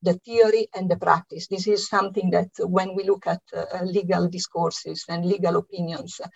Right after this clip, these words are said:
I repeat over and over in the book, because you might have, uh, a, a theoretical permission of women leading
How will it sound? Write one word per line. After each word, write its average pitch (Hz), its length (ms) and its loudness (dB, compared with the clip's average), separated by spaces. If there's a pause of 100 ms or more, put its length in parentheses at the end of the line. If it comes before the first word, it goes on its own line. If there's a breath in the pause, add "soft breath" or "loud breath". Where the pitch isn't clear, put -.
(340 soft breath)
I 180 200 0
repeat 185 420 -8
over 175 320 4
and 170 160 -2
over 165 460 2
in 175 300 -8
the 165 80 -2
book, 175 380 6
because 180 280 -4
you 202 140 4
might 190 340 4
have, 175 400 2
uh, 170 640 0 (300)
a, 180 300 0
a 202 40 2 (180)
theoretical 190 760 2
permission 170 640 0
of 160 180 -4
women 175 520 0
leading 180 440 0